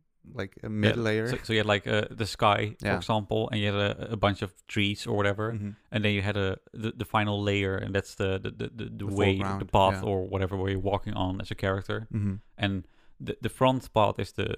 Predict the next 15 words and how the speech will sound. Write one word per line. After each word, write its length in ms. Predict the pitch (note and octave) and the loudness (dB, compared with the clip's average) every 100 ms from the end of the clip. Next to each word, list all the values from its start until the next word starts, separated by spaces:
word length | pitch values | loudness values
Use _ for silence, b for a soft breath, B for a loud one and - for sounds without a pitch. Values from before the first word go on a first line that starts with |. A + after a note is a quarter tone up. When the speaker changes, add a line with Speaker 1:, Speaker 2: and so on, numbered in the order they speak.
| - | -8
Speaker 2:
the, 140 | - | -12
the 180 | G#2+ G2 | -4 0
regular 420 | G2 G#2 A2+ G#2+ | 2 2 0 -2
speed 440 | - - G2+ B2+ - | -4 -6 -4 -4 -2
because 220 | G#2 F#2+ | 0 0
you're 160 | F#2 F#2 | 0 2
walking 220 | G2 - | 0 0
on 100 | A2 | -2
it, 140 | G#2+ A#2+ | -2 -2
so 140 | G2 | 0
it's, 380 | F#2 F#2 - - - | 0 -2 -6 -16 -4
like, 200 | F2+ F2+ _ _ _ _ _ _ _ _ _ _ | -2 -4 _ _ _ _ _ _ _ _ _ _
the 80 | A#2+ | -4
closest 520 | G#2 A2 G2+ G2 G#2 | 2 4 4 0 -2
by. 340 | G2+ F2 G2+ | 2 2 2